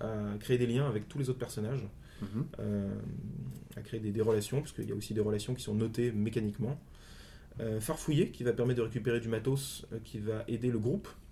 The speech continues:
Speaker 1: C'est, il y a un pool commun de matos, en fait, de, de bonus qui, euh, abstrait dans un sens.
Speaker 2: Ouais.
Speaker 1: Quand on l'utilise, on va dire, bah voilà, c'est parce que cette fois-là, j'avais ré-, réussi à récupérer, euh, des obus, euh, un peu meilleurs, ou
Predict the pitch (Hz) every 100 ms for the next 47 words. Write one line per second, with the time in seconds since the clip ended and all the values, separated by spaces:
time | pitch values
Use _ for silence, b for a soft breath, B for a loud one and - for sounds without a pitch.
0 | - - 110 107 107 107 107 110 185 190
1 | 175 151 160 127 127 165 113 107 123 107
2 | 104 107 117 131 139 - 104 104 110 B
3 | B - 104 - 151 143 104 104 165 170
4 | - B B 123 123 117 123 113 - 123
5 | 131 107 107 147 104 110 113 143 - -
6 | - 131 123 - 117 135 120 110 110 107
7 | 110 117 131 120 107 107 107 127 131 101
8 | 117 117 110 120 131 104 104 110 104 107
9 | 127 139 104